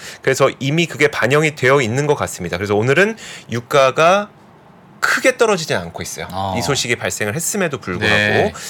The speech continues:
Speaker 1: 크게 떨어지진
Speaker 2: 음.
Speaker 1: 않고 있습니다.
Speaker 2: 네.
Speaker 1: 자.
Speaker 2: 알겠습니다. 자, 그다음에, 아, 여기까지.
Speaker 1: 여기까지.
Speaker 2: 네, 네.
Speaker 1: 음. 자, 삼십 분이 됐습니다.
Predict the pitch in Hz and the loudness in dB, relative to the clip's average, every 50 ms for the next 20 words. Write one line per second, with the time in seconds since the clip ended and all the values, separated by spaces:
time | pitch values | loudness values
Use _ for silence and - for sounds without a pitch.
0 | - - - - - 196 185 202 185 - - 170 160 147 123 107 110 156 180 208 | -16 -14 -14 -8 -6 -2 0 0 0 0 0 0 0 0 -2 -2 -2 -2 -2 -4
1 | 208 - - - - - 107 90 90 90 85 - 87 80 - - - - - - | -6 -10 -16 -20 -20 -18 -12 -10 -8 -8 -8 -8 -10 -12 -12 -12 -14 -16 -14 -12
2 | 101 101 101 101 98 92 90 85 80 80 76 78 80 - - - 87 80 - 87 | -6 -2 0 2 2 2 0 0 -4 -6 -10 -14 -18 -16 -14 -14 -14 -14 -14 -14
3 | 87 - - - - - - 87 87 82 78 - - - - - - - - - | -14 -14 -14 -16 -16 -14 -14 -14 -12 -12 -14 -16 -18 -20 -20 -20 -18 -16 -16 -16
4 | - - - - - - - - - - - - - - - - - - - - | -16 -20 -20 -20 -20 -20 -18 -18 -18 -16 -16 -16 -16 -16 -16 -16 -16 -18 -18 -18
5 | - - - - - - - - - - - - - - - - 113 104 98 101 | -20 -20 -20 -20 -20 -20 -20 -20 -18 -16 -16 -16 -16 -14 -10 -6 -4 -2 -2 -2
6 | 113 127 151 170 185 190 185 - - - - - - - 98 87 - - - - | -2 0 0 0 0 -2 -4 -8 -14 -20 -20 -20 -12 -8 -6 -6 -6 -8 -12 -16
7 | 107 101 - 95 90 85 92 117 190 - 95 92 85 - - 87 80 - 104 101 | -16 -12 -12 -12 -10 -8 -8 -8 -6 -6 -6 -6 -6 -6 -8 -6 -6 -4 -4 -2
8 | 95 90 82 82 80 76 - - - 92 87 80 82 - - - - - - - | -2 -2 -4 -6 -8 -12 -14 -18 -18 -16 -16 -16 -18 -20 -20 -20 -20 -20 -20 -20
9 | - - - - - - 175 - - - - - - 170 180 170 - - - 175 | -20 -20 -20 -10 -2 0 0 0 0 -4 -10 -6 -4 -4 -4 -4 -6 -6 -4 -2
10 | 165 156 135 127 104 - - 98 85 80 - - - | -2 0 0 0 -2 -2 -4 -8 -8 -8 -8 -10 -10